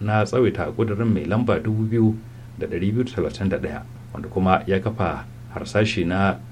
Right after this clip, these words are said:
yarjejeniyar nukiliya a shekara ta dubu biyu da goma sha biyar, wadda ta tanadi ɗage takunkuman Majalisar Ɗinkin Duniya da ƙasashen yammacin duniya wanda aka kakaba wa ƙasar ta Iran. A ɗaya bangaren kuma, Rasha da China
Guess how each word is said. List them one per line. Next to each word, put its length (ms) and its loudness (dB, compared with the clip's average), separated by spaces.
yarjejeniyar 600 0
nukiliya 540 4
a 60 -6
shekara 340 0
ta 100 -8
dubu 220 -2
biyu 200 0
da 120 4
goma 280 2
sha 200 0
biyar, 240 -4
wadda 200 4
ta 60 2
tanadi 320 4
ɗage 220 4
takunkuman 540 0
Majalisar 440 0
Ɗinkin 380 0
Duniya 420 4
da 80 -6
ƙasashen 460 2
yammacin 420 0
duniya 480 4
wanda 240 -4
aka 300 0
kakaba 300 2
wa 60 0
ƙasar 300 -4
ta 80 -2
Iran. 300 -4
A 60 2
ɗaya 140 8
bangaren 340 6
kuma, 300 4
Rasha 340 4
da 60 6
China 400 4